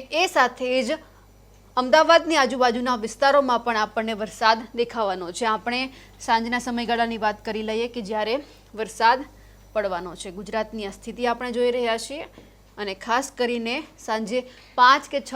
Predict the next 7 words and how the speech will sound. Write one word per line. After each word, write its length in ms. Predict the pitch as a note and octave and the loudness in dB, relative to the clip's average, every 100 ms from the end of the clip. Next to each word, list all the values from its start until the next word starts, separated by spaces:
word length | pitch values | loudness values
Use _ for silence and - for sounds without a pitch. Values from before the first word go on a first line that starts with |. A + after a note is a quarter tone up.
| B3+ A#3 | 0 2
વાગશે 280 | A3+ - | 0 0
એટલે 240 | B3 A3 A#3 | 0 2 2
આપણને 440 | A3 A#3+ A#3+ B3 D4 - _ - | 2 0 -4 -4 -8 -12 _ -12
અમદાવાદની 640 | A#3+ A#3+ B3 A3 G#3 G#3+ | -2 2 2 0 -2 -6
આજુબાજુ 440 | G3+ F#3 G#3 G3 | -8 -4 -4 -4
વરસાદ 420 | F#3+ F#3+ - G3 E3 | -6 -8 -8 -10 -10
દેખાશે. 480 | F3 A#3 A#3 - | -12 -10 -8 -6